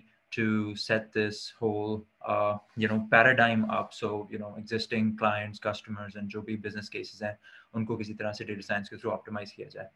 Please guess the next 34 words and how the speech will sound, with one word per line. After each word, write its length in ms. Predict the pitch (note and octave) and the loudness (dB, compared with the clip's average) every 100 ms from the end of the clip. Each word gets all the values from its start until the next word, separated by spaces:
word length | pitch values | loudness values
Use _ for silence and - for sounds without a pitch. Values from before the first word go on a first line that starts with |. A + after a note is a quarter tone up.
| _ _ _ _ | _ _ _ _
So 320 | - C3 C3 | 2 2 4
<clears throat> 400 | F#3+ F3+ F#3 F3 | 0 2 6 8
it 160 | D3 C#3+ | 6 4
required 340 | B2+ C#3 D#3 | 6 8 8
a 40 | E3+ | 8
lot 180 | D#3 D#3+ | 8 8
of 100 | D#3+ | 8
effort, 280 | D3 D#3+ | 6 4
and 200 | D#3+ C#3+ | 6 6
that's, 240 | C3 C3 - | 6 4 2
there's 260 | C#3 C#3+ | 4 4
one 140 | C#3 D3 | 8 8
of 100 | D3 | 10
the 120 | D3 | 10
reasons, 580 | A#2+ D3 D3 D#3+ D3+ D3 | 10 6 6 4 4 6
uh, 120 | C3 | 6
I 80 | B2+ | 6
think 260 | A#2+ C3+ B2+ | 2 2 4
I, 240 | A#2+ A2+ | 4 4
the, 300 | A2 A2+ A2+ G#2+ | -2 -2 -2 2
why 180 | A2+ A#2 | 4 4
I 40 | |
chose 280 | A2+ A#2+ A2+ | 4 -2 2
this 180 | A#2+ - | 0 2
particular 440 | A#2 B2+ D3+ D3 | 0 2 4 4
topic 340 | A#2+ A2 A#2+ | 4 0 -2
is 100 | B2 A2+ | -2 -2
because 260 | A#2 A#2 - - - A2+ | -4 -6 -10 -20 -18 0
domain 600 | B2 B2 C3 C#3 C#3 C3+ | 4 4 4 4 2 6
ka 280 | C3 B2+ B2+ | 8 8 6
jo 140 | B2 | 4
expertise 600 | A#2+ - B2 A#2 B2 A#2+ | 2 2 -4 -2 -2 2
tha, 260 | B2 A#2 A2 | 4 4 2
wo, 360 | A#2 A#2+ A2 | 2 2 2